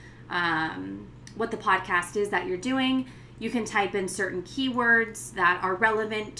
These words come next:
to your podcast, your website, author, owner. Um, the artwork we'll talk about in just a second.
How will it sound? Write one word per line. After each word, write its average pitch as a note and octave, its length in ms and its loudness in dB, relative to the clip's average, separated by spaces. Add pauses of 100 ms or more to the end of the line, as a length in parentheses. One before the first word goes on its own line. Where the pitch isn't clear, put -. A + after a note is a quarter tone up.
to G#3+ 80 -4
your F3+ 440 0
podcast, G#3 880 4
your F#3 120 -6
website, F#3+ 760 -2
author, F#3 560 0
owner. F3 520 0 (440)
Um, E3+ 460 4 (100)
the A3 180 -2
artwork A3 420 2
we'll G#3 120 0
talk F#3+ 280 -2
about F3+ 220 0
in F3+ 80 -4
just F3 220 -4
a F#3 60 -6
second. A3+ 540 2